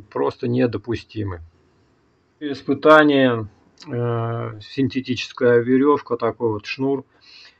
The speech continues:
э, восемь миллиметров диаметром.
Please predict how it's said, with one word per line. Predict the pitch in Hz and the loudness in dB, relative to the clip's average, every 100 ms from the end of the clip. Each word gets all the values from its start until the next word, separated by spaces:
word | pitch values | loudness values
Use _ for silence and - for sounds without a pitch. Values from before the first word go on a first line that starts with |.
| _ _ - | _ _ -6
э, | 127 110 110 | -2 0 0
восемь | 110 151 147 | 4 4 4
миллиметров | 127 123 127 127 117 117 107 | 4 6 6 4 4 0 -2
диаметром. | 117 113 110 107 104 107 104 107 | 0 0 0 -6 -10 -10 -10 -14